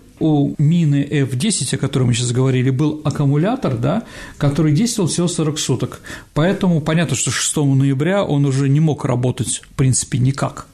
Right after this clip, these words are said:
Но и с другой стороны, если мы берем другие мины, типа М З Д один, да, замедленного действия, то невозможно осуществлять корректировку времени взрыва. Ну, Саш, понятно, да,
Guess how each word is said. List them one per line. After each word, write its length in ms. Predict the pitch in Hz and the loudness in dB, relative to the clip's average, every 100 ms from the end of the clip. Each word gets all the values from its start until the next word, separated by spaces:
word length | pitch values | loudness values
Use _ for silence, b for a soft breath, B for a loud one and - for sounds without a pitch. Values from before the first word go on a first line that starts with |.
| - | -4
Но 220 | 147 165 | 0 2
и 40 | 165 | 2
с 60 | |
другой 300 | 135 156 175 | 2 0 0
стороны, 500 | 160 - 147 147 147 131 | 0 -2 0 2 2 0
если 320 | 143 143 143 | 0 0 0
мы 80 | 131 | 0
берем 300 | 127 139 131 | 2 2 2
другие 360 | 131 127 240 214 | 2 2 2 4
мины, 280 | 131 120 | 2 0
типа 360 | 120 - 127 135 - | -2 -4 -2 -4 0
М 180 | 139 123 | 0 2
З 140 | 131 | 0
Д 240 | 127 139 | 0 0
один, 420 | 139 131 123 139 120 | 0 0 0 -2 -2
да, 200 | 160 240 B | -4 -4 B
замедленного 680 | - 156 147 131 123 131 143 | -2 2 2 2 2 2 2
действия, 680 | 139 117 - 131 131 131 - - | 0 -2 -2 0 0 -2 -4 -6
то 420 | - 139 135 - - - - | 0 2 2 -2 -8 -10 0
невозможно 720 | 139 143 131 180 190 185 - | 2 2 2 2 2 0 0
осуществлять 420 | 143 - 175 160 | -4 -2 -2 -2
корректировку 600 | 151 131 - 165 151 151 | -2 -2 0 0 0 0
времени 260 | 143 147 151 | 2 2 2
взрыва. 460 | 139 135 127 - - - | 0 0 0 -2 -10 -4
Ну, 80 | 175 | -2
Саш, 320 | - - - - - | 0 -2 -4 -10 -4
понятно, 400 | 151 143 117 131 | 0 2 2 0
да, 200 | 135 202 | 0 -2